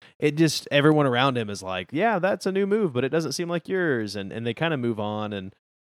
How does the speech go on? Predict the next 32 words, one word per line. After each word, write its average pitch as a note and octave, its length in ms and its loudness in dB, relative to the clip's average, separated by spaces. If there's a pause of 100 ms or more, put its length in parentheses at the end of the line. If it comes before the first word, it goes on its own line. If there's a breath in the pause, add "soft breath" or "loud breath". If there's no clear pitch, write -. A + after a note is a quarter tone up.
(320)
Shinzo D#3+ 560 6
is, B2 240 0
Shinzo's D#3 480 0
talking B2+ 340 -2
about A2+ 220 0
all A2 160 2
the A2 80 -4
things A#2 340 -6
he C#3 180 -4
needs A#2 300 -6
to A#2 100 -6
work A#2 300 0
on. F#2 440 -6
Uh, G2 280 -4
and C3+ 140 0
there's C#3+ 160 2
a C#3 60 -2
funny D#3 260 2
moment B2+ 280 0
where G#2+ 120 -4
Mina A2+ 280 -4
kinda G#2+ 220 -6
pokes A#2 380 -4
at G2 200 -4
Ochako A2+ 600 -2
for F#2+ 320 -4
helping A2+ 380 -4
Deku. B2+ 440 -2
And G#2 140 -4
she, G#2+ 340 -6
you A2 120 -8
know, F#2+ 140 -8